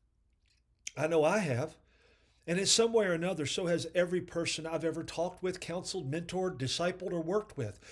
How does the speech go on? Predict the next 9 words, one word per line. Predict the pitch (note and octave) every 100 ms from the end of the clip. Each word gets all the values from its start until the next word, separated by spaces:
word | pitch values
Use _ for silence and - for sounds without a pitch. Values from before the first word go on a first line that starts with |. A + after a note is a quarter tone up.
| -
including | D#3 C3+ - A3+ B3 D#3
those | D#3+ F#3
who | F3+ F3 - -
counseled, | - F3 E3+ F#3 E3+ C#3
mentored, | D#3 E3+ F3 F3 E3
or | D#3
worked | D3 E3+ E3+
with | F#3
me. | E3+ A3 G#3+